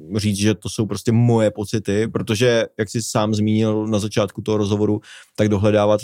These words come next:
ty informace není úplně jednoduché. Samozřejmě vycházíš z nějakých prognóz toho, co třeba bude vycházet za budoucí sety, kdy třeba tam budou nějaký, eh, který bude zaměřen třeba na nějakou konkrétní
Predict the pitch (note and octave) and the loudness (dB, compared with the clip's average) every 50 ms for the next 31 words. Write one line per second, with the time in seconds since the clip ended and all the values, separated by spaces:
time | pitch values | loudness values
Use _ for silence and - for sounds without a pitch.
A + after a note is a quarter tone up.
0 | - - A2+ G#2+ G#2 G2 - A2+ G2 G#2 G2+ - - A2 G#2+ A2 G#2+ A2 G#2 G2+ | -2 -2 0 0 0 0 -2 -2 -2 -2 -2 -2 -2 0 0 2 2 0 -2 -4
1 | G2+ - A2 G#2+ G#2+ G#2+ G#2+ G#2 G#2 G#2 G#2 A2+ - - G#2 G#2 G2 G#2+ G#2 G2 | -4 -2 0 0 2 2 0 0 0 -2 -2 -4 -4 -2 -2 0 0 0 -2 -2
2 | - - F#2+ F#2 F2+ - G2+ F#2+ G2 G#2 G#2 G#2+ G2+ G2 F#2 - G#2+ G#2 G#2 G2 | -2 -4 -6 -6 -6 -4 -4 -2 0 0 0 0 0 -2 -2 -2 -2 -2 -2 -2
3 | G#2 A2 G2+ - - - _ - G#2+ G2+ A2 G#2 G2+ F#2+ - - A2+ G2+ - - | -4 -4 -6 -8 -12 -14 _ -10 -4 -2 0 0 0 -2 -2 -4 -4 -4 -6 -8
4 | - _ _ _ _ - A#2 A2 G2 G2+ G#2+ A2 G#2+ G2+ - - - G2+ G#2 A2 | -14 _ _ _ _ 0 0 0 0 0 -2 -2 -2 -2 -4 -4 -4 -2 0 0
5 | G#2+ F#2+ - G#2+ F#2+ - - G#2+ G#2 G#2 G2+ G2+ G2 G2 - - G2+ G#2 A2 A2 | -2 -2 -4 -10 -10 -6 -4 -2 0 2 2 2 0 -2 -4 -6 -6 -2 0 0
6 | G#2 G2+ G2+ F#2+ - A2+ G#2 G#2 G#2 G#2+ G2+ G#2+ G#2+ G#2 G2+ F#2+ F#2+ - G2 F#2+ | 2 2 0 -2 -2 -2 -2 0 0 0 0 0 0 0 0 0 -4 -6 -8 -6
7 | F#2 G2+ G2 F#2+ F#2 F#2 F#2+ G2 G#2 G#2 G#2 G#2 F#2+ - G#2+ - - G#2+ G#2 - | -4 -2 -2 -2 -2 -2 -4 -4 -4 -2 -4 -4 -4 -6 -8 -6 -6 -6 -4 -2
8 | - G#2+ G#2 G#2 G#2 - - - - - - _ _ - G#2 G2 G2 F#2+ G#2 G#2 | 0 0 2 0 -2 -4 -10 -20 -20 -20 -20 _ _ -6 -4 -2 -2 0 0 0
9 | F#2+ - - - G2+ G2 G2+ G2 G2 G2 - G2+ G2+ G2 G2 G2+ G#2 G2+ G2+ G#2 | -2 -2 -2 -2 0 2 2 0 0 -2 -2 -2 -2 -2 0 0 0 0 0 0
10 | G2 F#2+ F#2+ F#2+ - G#2 G2+ G2 F#2+ F#2 G2 - - - G2+ G2+ G2 G2 F#2+ F#2+ | 0 -2 -2 -4 -6 -6 -6 -4 -6 -8 -10 -12 -14 -12 -8 -6 -4 -4 -2 -2
11 | F#2+ F#2+ F#2+ G2 - A2+ A2 A2 G#2+ G#2 A2+ G#2+ A2 G#2+ G#2+ G#2+ G#2 A2 G#2+ G2+ | -4 -4 -6 -6 -4 -2 0 0 2 2 2 2 2 0 0 0 0 -2 -2 -4
12 | - A2+ G#2 G#2 G2+ G2+ G#2 G2+ F#2+ - G#2+ - A2 G#2 F#2+ G#2+ G#2 G2+ G2 - | -4 -2 -2 -2 0 0 0 -2 -2 -4 -6 -6 -4 -6 -4 -2 -2 -2 -2 -2
13 | A2+ G#2 G2+ G2+ G2 G2 F#2+ F#2+ - - | -4 -4 -2 -2 -4 -4 -6 -8 -8 -10